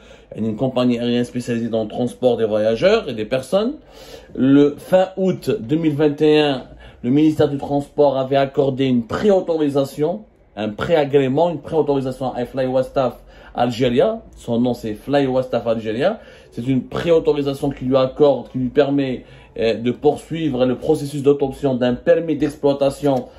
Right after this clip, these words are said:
d'activité pour le, de, un permis d'exploitation des activités aériennes sur le territoire algérien. Et nous avions expliqué, C H Aviation a eu le,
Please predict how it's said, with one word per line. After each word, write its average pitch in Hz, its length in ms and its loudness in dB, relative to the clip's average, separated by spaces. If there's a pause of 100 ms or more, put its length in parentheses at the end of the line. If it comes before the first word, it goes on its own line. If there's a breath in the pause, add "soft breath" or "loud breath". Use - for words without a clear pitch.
(220 loud breath)
d'activité 139 960 0
pour 127 120 -4
le, 123 220 2
de, 110 440 0
un 113 80 -4
permis 139 280 2
d'exploitation 139 540 0
des 127 120 0
activités 131 400 -2
aériennes 127 260 0
sur 120 100 -8
le 104 60 -10
territoire 113 360 -4
algérien. 104 460 -4 (520 loud breath)
Et 139 60 0
nous 160 180 0
avions 175 240 2
expliqué, 185 720 -4
C - 180 -2
H 143 160 2
Aviation 131 680 -2 (260)
a 113 160 2
eu 131 160 2
le, 110 380 -4